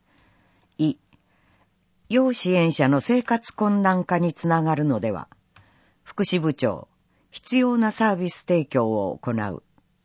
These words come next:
二、介護保険料と利用料負担の軽減について。あ、利用料負担増計画の撤回を国に求めよ。福祉部長。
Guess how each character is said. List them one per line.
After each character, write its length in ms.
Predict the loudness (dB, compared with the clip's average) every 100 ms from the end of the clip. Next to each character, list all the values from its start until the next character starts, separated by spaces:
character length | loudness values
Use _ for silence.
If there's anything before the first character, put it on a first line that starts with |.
| _ _ _ _ _ _ _ _
二、 200 | -2 -2 -4 _ _ _ _ _ _ _ _ _ 0
介 240 | 4 4
護 160 | 4 2
保 100 | 2
険 320 | 2 2 4
料 200 | 4 2
と 140 | 2
利 160 | 0 2
用 240 | 4 4
料 260 | 2 2 2
負 120 | 0
担 260 | 0 2 2
の 140 | 0
軽 240 | 2 2 2
減 260 | 2 2
に 140 | 2 2
つ 160 | -2
い 100 | -4
て。 220 | -6 -10 _ _ _ _ _ _
あ、 180 | -6 -6 _ _ _ _ _ -6
利 120 | 0
用 200 | 2 2
料 240 | 2 0 0
負 100 | -4
担 240 | -2 -2
増 260 | 0 0 0
計 220 | -4 -4
画 300 | -4 -4 -4
の 100 | -4
撤 200 | -4 -6 -6
回 240 | -4 0
を 120 | 0
国 320 | 0 -2 0 0
に 120 | 0
求 260 | -2 0
め 140 | 0 0
よ。 160 | -2 -10 _ _ _ _ _ _ _ _ _
福 220 | -6 -4
祉 160 | 0 0
部 140 | 0
長。 380 | 0 0 0 -8